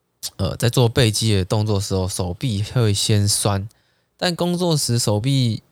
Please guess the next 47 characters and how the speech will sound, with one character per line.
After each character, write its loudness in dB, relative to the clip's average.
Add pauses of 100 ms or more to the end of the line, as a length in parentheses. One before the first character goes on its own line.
先 -2
酸， 0 (960)
真 -2
的 2
会 2
有 0
生 -2
无 -2
可 -4
恋 0
的 -4
想 -4
法， -10 (340)
有 -2
解 -6
吗？ -12 (840)
所 -10
以 -4
他 -2
应 -2
该 2
是 -2
在 2
说， 0 (1400)
他 -2
在 0
练 4
背 4
的 4
时 -2
候 0
手 -4
臂 -4
都 0
会 0
先 -2
酸， -4
然 -4
后 -2
手 -6
酸 -2
工 -2
作 0
又 0
很 -8
麻 -8
烦， -12